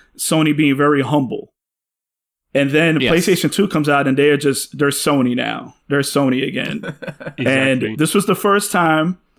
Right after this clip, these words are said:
Speaker 1: Yeah, you're right. This was the first time that we be lied to from a Sony console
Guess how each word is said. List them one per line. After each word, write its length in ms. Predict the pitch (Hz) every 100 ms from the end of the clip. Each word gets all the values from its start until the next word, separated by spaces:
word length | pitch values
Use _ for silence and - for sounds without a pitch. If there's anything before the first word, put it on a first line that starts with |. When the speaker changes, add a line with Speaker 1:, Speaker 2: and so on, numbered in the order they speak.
| _ -
Speaker 1:
Yeah, 120 | 131
you're 140 | 147
right. 200 | 185 127
This 140 | 143 139
was 100 | 165
the 80 | 143
first 280 | 160 170
time 360 | 170 160 147 156 _ _ _ -
that 120 | 139
we 100 | 151
be 160 | 151
lied 280 | 151 160 165
to 280 | - 123 - - _ _ _
from 180 | 143 131
a 40 |
Sony 300 | - 156 143
console 560 | 131 123 117 110 120